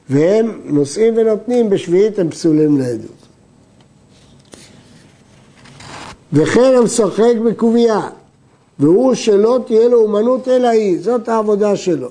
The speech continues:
זאת מחלוקת במשנה, אבל ככה הרמב"ם פוסק. "הואיל ואינו עוסק ביישוב העולם, הרי זה בחזקת שאוכל מן הקובייה, שהוא אבק גזל". למה זה אבק גזל? כי זה אסמכתא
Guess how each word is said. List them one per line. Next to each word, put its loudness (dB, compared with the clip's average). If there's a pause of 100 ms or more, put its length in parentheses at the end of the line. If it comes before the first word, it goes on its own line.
(180)
זאת -2
מחלוקת 0
במשנה, -2
אבל 0
ככה -4
הרמב"ם 0 (200)
פוסק. -6 (1900)
"הואיל 2
ואינו 2
עוסק 0 (100)
ביישוב 0
העולם, 0 (500)
הרי 0 (300)
זה 0
בחזקת -2
שאוכל 0
מן 2
הקובייה, 0
שהוא -2
אבק -2
גזל". 0 (100)
למה 0
זה -2
אבק -2
גזל? -4 (380)
כי 0
זה 0
אסמכתא -4